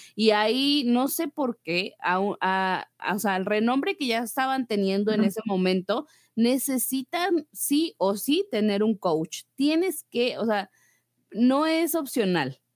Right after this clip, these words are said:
Speaker 1: tienes que llevar un, un coacheo adecuado.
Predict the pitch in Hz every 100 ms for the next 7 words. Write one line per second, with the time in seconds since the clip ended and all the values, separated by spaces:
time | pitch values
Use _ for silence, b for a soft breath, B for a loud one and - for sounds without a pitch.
0 | _ - 247 302 349 302 - - 202 240
1 | 523 _ _ _ _ _ _ _ - 196
2 | 214 208 208 233 226 185 220 220 208 214
3 | 202 196 220 208 247 247 - 165 160 160
4 | 165 156 127